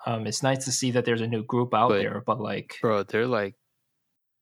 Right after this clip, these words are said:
Speaker 1: they're, like, fourteen, isn't
Speaker 2: I
Speaker 1: it?
Speaker 2: think so. They're, like, just entering high school. I think that's what it is.
Speaker 1: Yeah. Not the greatest look.
Speaker 2: Yeah.
Speaker 1: And, but the thing is, like, I, I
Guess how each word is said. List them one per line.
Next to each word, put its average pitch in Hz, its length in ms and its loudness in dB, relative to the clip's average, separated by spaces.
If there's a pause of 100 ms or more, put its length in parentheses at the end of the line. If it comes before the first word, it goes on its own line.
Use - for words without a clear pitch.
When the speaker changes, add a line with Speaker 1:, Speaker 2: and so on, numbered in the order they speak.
(360)
Speaker 1:
they're, 220 120 -6
like, 247 160 -6
fourteen, 208 640 0
isn't 117 180 0
Speaker 2:
I - 40 2
Speaker 1:
it? 127 120 -6
Speaker 2:
think 135 240 0
so. 107 180 2
They're, 107 220 2
like, 113 200 0
just - 380 0
entering 107 480 -4
high 101 220 2
school. - 500 -6 (300)
I 104 120 2
think 98 240 -8
that's - 240 -6
what - 140 -8
it - 80 -14
is. 160 240 0
Speaker 1:
Yeah. 120 400 2 (1400)
Not 196 300 4
the 165 80 -2
greatest 127 500 -2
look. 104 140 -6
Speaker 2:
Yeah. - 200 -4 (220)
Speaker 1:
And, 123 680 2 (1200)
but 180 100 4
the 175 80 2
thing 220 180 2
is, 190 120 0
like, 160 240 2
I, 143 480 2 (140)
I 156 180 0